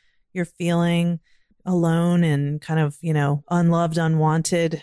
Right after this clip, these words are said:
in relation to your family of origin. And, you know, you don't have to actually spend a whole lot of money and get a massage. You can put, uh, Epsom salts in the bathtub and take a nice hot bath, or, you know, use some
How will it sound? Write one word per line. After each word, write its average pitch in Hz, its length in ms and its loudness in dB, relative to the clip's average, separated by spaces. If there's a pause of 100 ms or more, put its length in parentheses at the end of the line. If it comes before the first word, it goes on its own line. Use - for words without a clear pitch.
in 170 140 -2
relation 160 420 -2
to 165 140 -6
your 151 100 -2
family 151 380 -4
of 147 120 -6
origin. 170 640 -4
And, 190 320 2
you 214 120 0
know, 214 100 2
you 202 140 2
don't 214 160 0
have 185 340 0
to 160 420 2 (440)
actually 175 440 0
spend 165 520 -2
a 156 100 -2
whole 160 140 2
lot 156 200 2
of 147 80 0
money 151 400 0
and 147 180 -4
get 165 180 0
a 156 40 0
massage. 147 720 -2
You 156 120 -10
can 147 340 -6
put, 180 320 -2
uh, 143 380 0 (120)
Epsom 180 320 -2
salts 156 440 -2
in 151 200 0
the 151 80 0
bathtub 151 640 -2
and 139 140 -4
take 156 240 -6
a 147 60 -4
nice 143 260 0
hot - 260 -4
bath, 147 520 -2
or, 135 340 -8
you 185 100 0
know, 143 300 0
use 165 300 0
some 143 480 -2